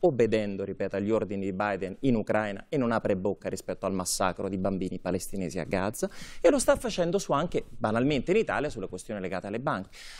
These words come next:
Dunque questo per me è il problema principale democratico. Prima lei diceva una cosa,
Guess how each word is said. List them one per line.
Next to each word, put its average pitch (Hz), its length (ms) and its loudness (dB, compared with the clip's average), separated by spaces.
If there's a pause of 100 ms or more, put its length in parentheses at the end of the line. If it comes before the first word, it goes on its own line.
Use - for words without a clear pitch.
(160)
Dunque 214 380 8
questo 277 480 2
per 160 240 2
me 160 240 -2
è - 20 2
il 147 100 0
problema 156 440 0
principale 151 520 -2
democratico. 156 600 0
Prima 240 280 2
lei 185 140 4
diceva 175 280 -4
una 202 120 2
cosa, 185 260 0